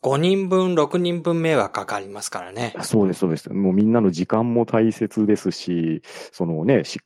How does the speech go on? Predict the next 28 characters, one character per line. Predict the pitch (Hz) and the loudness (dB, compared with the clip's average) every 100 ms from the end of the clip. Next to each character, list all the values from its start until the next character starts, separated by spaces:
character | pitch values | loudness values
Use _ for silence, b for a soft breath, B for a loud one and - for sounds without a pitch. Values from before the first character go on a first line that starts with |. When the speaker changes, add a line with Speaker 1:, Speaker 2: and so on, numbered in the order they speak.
| - | -12
Speaker 2:
し | - | -10
っ | - | -2
か | 95 | 2
り | 92 85 | 4 2
準 | 85 101 | 4 2
備 | 85 78 | 2 0
し | |
て | - | -2
く | - 101 | 2 2
だ | |
さ | 98 | 2
っ | 107 | -2
て | - 82 | -4 -8
る | |
っ | 76 | -8
て | - | -8
い | 147 | -8
う | |
と | 156 | -4
こ | 82 | -4
ろ | |
も | - - | -2 -4
あ | |
る | 156 | -4
の | 71 69 | -8 0
で、 | 90 69 64 - _ _ | 2 2 -2 -10 _ _
Speaker 1:
う | 123 | -12
ん。 | 110 | -12